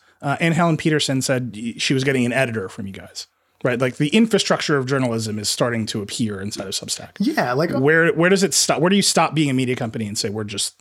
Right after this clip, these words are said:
Speaker 1: a platform"? Or where do you become just a full-on media company?
Speaker 2: Our goal is, like, the, for us, like, making it possible for a writer to go independent is, is the point. And a lot of, some of the problems that prevent a writer from going independent are like, "I don't have a good piece of software to do this." But some of it are, are those things, right? It used to be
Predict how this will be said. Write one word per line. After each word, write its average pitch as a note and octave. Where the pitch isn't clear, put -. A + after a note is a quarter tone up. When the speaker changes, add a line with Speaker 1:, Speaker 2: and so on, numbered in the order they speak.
Speaker 1:
a -
platform"? -
Or F3+
where F#3
do G3
you F3+
become D3
just -
a -
full-on A2+
media A2
company? -
Speaker 2:
Our A#3
goal E3+
is, D3
like, D3+
the, F#3+
for -
us, A#3+
like, E3
making A3
it A#3
possible D#3+
for D#3
a C#3+
writer D3
to D3+
go C#3+
independent C#3+
is, C3+
is D3
the C#3
point. -
And C#3+
a F3+
lot F3
of, G3
some C4
of G#3
the G3
problems E3
that D#3
prevent D3
a D3+
writer D3
from D#3
going D3
independent C#3+
are C#3+
like, C3+
"I C#3+
don't D3
have D3+
a F3
good F3+
piece G#3
of G3+
software F3
to B2+
do B2+
this." B2+
But -
some D4
of F#3
it F#3
are, F3+
are F3+
those E3+
things, D3
right? D#3
It F3
used A#3+
to G#3+
be E3